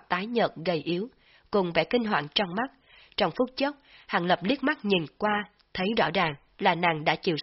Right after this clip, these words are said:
sự kinh hoàng không nhỏ. Hắn vẫn không trả lời nghi vấn của cô gái, mà cúi người thu lấy túi trữ vật trên thi thể của đại hán. Tiếp theo, từ đầu ngón tay bắn ra một đạo hỏa cầu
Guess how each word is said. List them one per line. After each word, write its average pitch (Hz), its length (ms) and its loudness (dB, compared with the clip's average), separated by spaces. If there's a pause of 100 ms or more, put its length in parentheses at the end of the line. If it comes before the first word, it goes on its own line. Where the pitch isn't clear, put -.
sự 160 180 -2
kinh 233 140 0
hoàng 185 240 -2
không 185 260 -6
nhỏ. 180 280 -4 (580)
Hắn 214 280 -4
vẫn 170 160 0
không 190 260 0
trả 156 120 2
lời 185 180 2
nghi 175 180 2
vấn 180 300 -2
của 170 100 0
cô 180 160 0
gái, 175 340 -4 (460)
mà 175 100 6
cúi 190 200 0
người 190 320 2
thu 196 120 2
lấy 185 220 2
túi 247 180 0
trữ 147 140 2
vật 165 260 0 (280)
trên 214 160 4
thi 220 200 2
thể 156 160 2
của 196 140 -2
đại 185 260 2
hán. 175 180 -4 (580)
Tiếp 285 200 0
theo, 190 240 -2 (320)
từ 190 140 6
đầu 175 180 6
ngón 170 220 -2
tay 185 340 -2
bắn 180 200 0
ra 233 120 0
một 180 240 -2
đạo 151 240 -2
hỏa 143 240 -2 (100)
cầu 160 240 -4